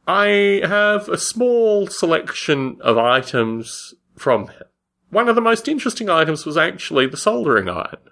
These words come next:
This was something that I spent a good period of time using in his presence and working with him on various electronic projects. The electronic magazines that I'd enjoyed reading were passed on to my brothers.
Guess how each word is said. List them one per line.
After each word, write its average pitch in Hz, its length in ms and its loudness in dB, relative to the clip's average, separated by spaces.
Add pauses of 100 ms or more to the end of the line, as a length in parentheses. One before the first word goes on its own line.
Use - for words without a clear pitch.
(320)
This 156 200 2
was 190 120 -2
something 196 280 0
that 170 80 0
I 156 80 4
spent 165 280 -2
a 160 40 -2
good 202 260 -2
period 170 300 2
of 131 120 0
time 131 320 0
using 180 380 -4
in 123 80 -6
his 104 160 -10
presence 185 540 -2
and 107 120 -8
working 147 360 0
with 135 180 0
him 127 140 -4
on 113 100 -2
various 110 320 0
electronic 123 580 -2
projects. 120 600 -2 (440)
The 190 120 0
electronic 302 520 0
magazines 202 640 2
that 165 140 0
I'd 160 180 2
enjoyed 165 480 0
reading 208 680 0 (420)
were 135 80 -8
passed 151 320 0
on 123 140 4
to 117 80 -8
my 110 100 4
brothers. 196 640 0